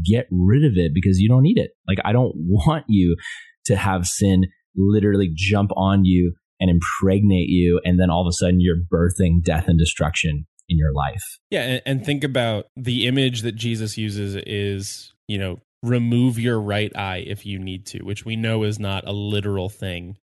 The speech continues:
Speaker 2: that Jesus is asking people to do.
Speaker 1: Wait, it's
Speaker 2: But it
Speaker 1: not? I,
Speaker 2: No,
Speaker 1: I
Speaker 2: it's
Speaker 1: wish
Speaker 2: not.
Speaker 1: I would have
Speaker 2: You
Speaker 1: known
Speaker 2: should
Speaker 1: that.
Speaker 2: I
Speaker 1: That,
Speaker 2: know.
Speaker 1: this eye
Speaker 2: Yeah.
Speaker 1: patch is really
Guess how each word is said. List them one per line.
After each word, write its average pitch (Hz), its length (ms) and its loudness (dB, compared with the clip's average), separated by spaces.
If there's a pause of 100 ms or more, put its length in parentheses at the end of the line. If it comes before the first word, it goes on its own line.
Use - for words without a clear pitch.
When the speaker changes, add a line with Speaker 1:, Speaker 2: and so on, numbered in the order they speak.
Speaker 2:
that 107 100 -2
Jesus 98 600 -6
is 104 120 -6
asking 98 480 -8
people 101 320 -8
to 98 100 -10
do. 98 420 -4
Speaker 1:
Wait, 110 240 2
it's 101 180 0
Speaker 2:
But 113 120 4
it 85 40 4
Speaker 1:
not? 131 220 2 (260)
I, 98 240 2
Speaker 2:
No, 117 160 0
Speaker 1:
I 98 140 0
Speaker 2:
it's - 160 -2
Speaker 1:
wish 87 140 4
Speaker 2:
not. - 80 2
Speaker 1:
I 76 40 4
would 71 160 2
have 90 100 4
Speaker 2:
You 123 80 6
Speaker 1:
known 139 100 8
Speaker 2:
should 78 80 8
Speaker 1:
that. 69 220 2 (380)
Speaker 2:
I 92 60 2
Speaker 1:
That, 92 80 -4
Speaker 2:
know. 90 440 -8
Speaker 1:
this 92 160 2
eye 82 220 2
Speaker 2:
Yeah. 87 140 2
Speaker 1:
patch 90 160 0
is 87 180 4
really 80 360 4